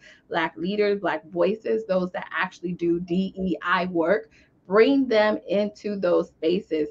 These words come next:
Because the truth of the matter, we, yes, we recognize that Black students, Black teachers are the minority, but as long as there's just one Black student in their care, in their care receiving education,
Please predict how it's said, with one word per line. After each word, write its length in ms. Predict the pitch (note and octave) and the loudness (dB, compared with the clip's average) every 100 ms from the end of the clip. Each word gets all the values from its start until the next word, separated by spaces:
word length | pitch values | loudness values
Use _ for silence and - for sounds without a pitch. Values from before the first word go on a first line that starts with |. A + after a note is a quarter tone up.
| - | -8
Because 440 | F3+ - F3+ F3 | -12 -6 -2 -2
the 120 | F3 F3+ | -4 -10
truth 260 | - G3 - | -6 -6 -4
of 80 | F3 | -4
the 80 | |
matter, 440 | E3 F3+ G3+ F3+ E3+ | 0 2 2 0 -2
we, 220 | D#3+ F3 | -2 -2
yes, 340 | E3+ G#3 A3+ | 0 -2 -4
we 120 | F#3+ F3+ | -6 -4
recognize 560 | F3+ F3+ F#3 F3 F3 | -4 -4 -6 -4 -4
that 180 | E3+ D#3+ | -6 -4
Black 260 | D#3 D#3 - | -4 -4 -6
students, 460 | - F#3+ G3 F#3 | -8 -4 -4 -6
Black 300 | _ B2+ D3+ _ - | _ -14 -14 _ -14
teachers 500 | G#3+ A3 G#3+ G#3 G3+ - - - - | -10 -6 -4 -4 -4 -14 -20 -16 4
are 200 | E3+ F#3+ | 8 8
the 140 | G3 F3+ | 6 2
minority, 1000 | F3+ F3 D#3+ E3 D#3+ F#3 A3 B3 C#4+ _ _ | 2 2 0 2 2 2 2 -2 -6 _ _
but 160 | G#3+ A3+ | 4 6
as 140 | A3+ | 6
long 240 | A3+ B3 | 4 4
as 100 | B3+ | 0
there's 220 | G#3+ G#3 G#3 | -2 -2 -4
just 180 | G3+ | -8
one 320 | E3+ F#3 G#3 G3 | -2 0 0 2
Black 300 | G3+ D#3+ - | 2 0 -10
student 440 | - A3+ F3 - _ _ _ _ _ | -8 -6 -6 -12 _ _ _ _ _
in 320 | F3+ A3 G#3+ G3 | 2 4 6 8
their 220 | G3+ G3+ | 10 8
care, 480 | - C#4+ G3+ E3+ F3+ - - | 6 4 6 4 0 -4 4
in 200 | A3 C4 | 6 8
their 180 | G3+ F#3+ | 6 4
care 580 | - D#4 E4 F3+ F#3 - _ | 2 4 6 4 2 -6 _
receiving 560 | - A3+ A#3+ A3+ G#3 - | -2 -2 0 0 0 2
education, 880 | F#3+ F#3+ F3+ A3+ A#3 C4+ F#3+ F3 | 0 0 -2 0 2 0 -4 -4